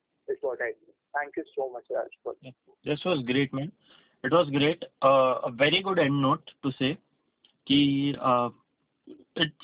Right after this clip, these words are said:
Speaker 2: it's, uh, I think so this happens with many people। Uh, शुरू करते वक्त, uh, you know, you set a ideal for your own self and then सोचते हो कि यार, op-, ओपन माइक में चांस ही नहीं मिल रहा है, चांस ही नहीं मिल रहा है। But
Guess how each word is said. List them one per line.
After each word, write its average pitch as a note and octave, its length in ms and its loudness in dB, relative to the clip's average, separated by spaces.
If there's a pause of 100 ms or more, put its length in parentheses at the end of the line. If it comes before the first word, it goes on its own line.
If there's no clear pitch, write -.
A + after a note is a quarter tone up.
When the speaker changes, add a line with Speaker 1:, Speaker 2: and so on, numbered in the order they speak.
(120)
Speaker 2:
it's, F#3 340 -6
uh, D3+ 320 4
I D#3 200 2
think B3+ 200 4
so C4+ 100 0
this A#3 200 4
happens F3 400 2
with G3 160 -4
many C3+ 320 2
people। D3 360 -2 (540)
Uh, A#2+ 320 2 (360)
शुरू D3 300 0
करते D3 420 0
वक्त, C#3+ 320 2 (440)
uh, B2 260 4 (240)
you D#3 120 6
know, G3+ 120 4
you F#3+ 240 0 (120)
set D3+ 200 0
a G3 260 4 (340)
ideal D3 340 0
for F3+ 180 4
your D3 240 4
own D#3 220 -4 (100)
self D#3 200 0 (600)
and D3+ 160 2
then F#3+ 160 2
सोचते E3+ 360 0
हो F#3+ 100 4
कि F#3+ 160 2
यार, F3+ 140 4
op-, - 420 -6
ओपन D3+ 240 0
माइक E3+ 320 0
में F3 340 0 (160)
चांस F3+ 280 2
ही G3 80 2
नहीं E3 100 2
मिल D3 140 0
रहा D#3 100 2
है, D3+ 60 2
चांस D#3 300 0
ही F3+ 60 2
नहीं D#3 80 2
मिल C3 100 2
रहा C#3 140 -2
है। - 80 -8 (400)
But G3 100 4